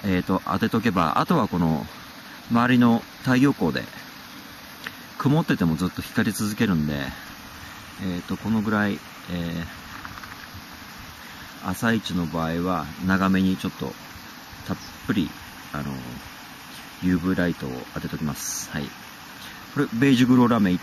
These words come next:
点八ですね、こっちはね。これがベージュグローラメ一点八で、これスーパーグリーングロー。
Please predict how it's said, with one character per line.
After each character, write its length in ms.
点 140
八 280
で 120
す 80
ね、 160
こ 100
っ 40
ち 60
は 80
ね。 140
こ 60
れ 60
が 80
ベ 140
ー 40
ジ 100
ュ 20
グ 80
ロ 100
ー 40
ラ 80
メ 100
一 80
点 160
八 220
で、 180
こ 80
れ 60
ス 180
ー 40
パ 120
ー 40
グ 120
リ 60
ー 60
ン 40
グ 60
ロ 80
ー。 120